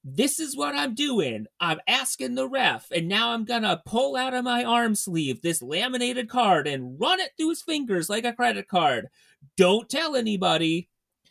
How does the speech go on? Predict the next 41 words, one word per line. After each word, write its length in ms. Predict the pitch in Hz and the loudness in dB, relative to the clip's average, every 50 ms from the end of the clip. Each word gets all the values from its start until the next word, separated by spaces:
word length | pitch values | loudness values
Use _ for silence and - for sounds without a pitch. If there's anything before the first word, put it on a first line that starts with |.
| _ _ _ _ _ _ _ | _ _ _ _ _ _ _
Or, 160 | - 180 175 | 6 6 8
like, 220 | 180 185 180 180 | 10 8 8 8
he 60 | - 175 | 4 4
does 260 | 185 180 180 180 - | 6 6 6 6 4
the 220 | - 180 165 160 | 2 2 4 4
handstand 720 | 185 190 170 170 170 170 175 - - 185 170 165 160 160 | 4 2 2 2 0 0 -4 -4 -4 -2 -2 -2 -2 -2
on 220 | 160 156 151 160 160 | -2 -2 -2 0 0
the 300 | 151 151 147 143 135 - | 0 0 0 -2 -2 0
apron, 500 | 151 156 160 165 - 175 160 151 151 151 | 2 2 2 2 0 -2 -2 -2 -2 -4
and 120 | 143 139 | -6 -6
he 40 | 139 | -4
does 180 | 147 151 151 151 | -4 -4 -4 -2
it 80 | 131 127 | 0 0
every 220 | 135 170 190 196 | 2 4 4 4
single 280 | 185 208 202 196 185 202 | 2 2 0 -2 -2 -2
match. 400 | 202 214 202 160 110 101 - - | 0 0 0 0 -2 -4 -4 -2
Like, 260 | 147 135 131 - _ _ _ _ _ _ _ _ _ _ _ _ _ _ _ _ _ | 0 0 -2 -2 _ _ _ _ _ _ _ _ _ _ _ _ _ _ _ _ _
he's 300 | - - 202 233 220 - | -4 0 0 0 0 -2
playing 420 | - - 233 269 294 269 247 226 | -2 0 0 0 0 0 -4 -2
to 140 | - 220 208 | -2 0 0
the 100 | 202 175 | 0 2
back 240 | 180 175 170 170 - | 2 2 2 0 -2
row. 420 | - 175 175 143 98 71 95 104 - _ _ _ _ - - - | 0 2 2 2 2 0 -6 -8 -10 _ _ _ _ -20 -18 -14
He 300 | - 170 180 185 202 - - | -8 -6 -4 -4 -4 -4 -6
has 340 | - - 208 180 190 - - | -6 -6 -4 -4 -4 -6 -6
to 100 | - 190 | -6 -6
have 340 | 180 180 170 170 160 160 | -2 -2 0 0 0 0
a, 200 | 160 143 135 135 - - | 0 -2 -4 -4 -6 -10
a 80 | 143 139 | -10 -6
theater 320 | - 170 156 151 139 127 | -2 0 0 0 0 2
background. 500 | 127 123 123 123 - - 107 98 87 95 | 4 4 4 4 2 -2 -6 -8 -6 -6
There's 160 | 117 143 147 | -4 -4 -2
just 160 | - 165 - | -2 -4 -2
no 300 | 170 170 175 170 165 147 | -2 0 2 2 2 2
other 160 | 156 151 147 143 | 2 2 0 0
way 160 | 143 139 139 | 0 2 2
around 400 | 127 127 135 139 131 123 117 - | 2 0 0 -2 -2 -2 -4 -6
it. 100 | - - _ _ _ _ _ _ _ _ _ _ _ _ _ _ _ _ _ _ _ _ | -10 -10 _ _ _ _ _ _ _ _ _ _ _ _ _ _ _ _ _ _ _ _
But 100 | - 175 | 0 0
he's 140 | 190 165 160 | 0 4 6
great. 260 | 208 220 131 - | 6 6 6 2